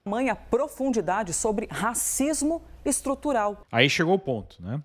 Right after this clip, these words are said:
Speaker 2: Por que que ela está paralisada? Por que que ela não consegue acreditar? Porque no modelo mental dela, não tem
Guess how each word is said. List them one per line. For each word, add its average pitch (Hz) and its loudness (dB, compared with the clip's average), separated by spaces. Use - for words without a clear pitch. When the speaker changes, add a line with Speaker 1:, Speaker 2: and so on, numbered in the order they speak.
Speaker 2:
Por - 2
que 277 4
que 277 2
ela 240 10
está 170 8
paralisada? 135 4
Por 117 -10
que 143 -8
que 143 2
ela 127 8
não 127 2
consegue 127 0
acreditar? 117 4
Porque 160 4
no 208 6
modelo 156 6
mental 117 6
dela, 107 6
não 165 4
tem 202 4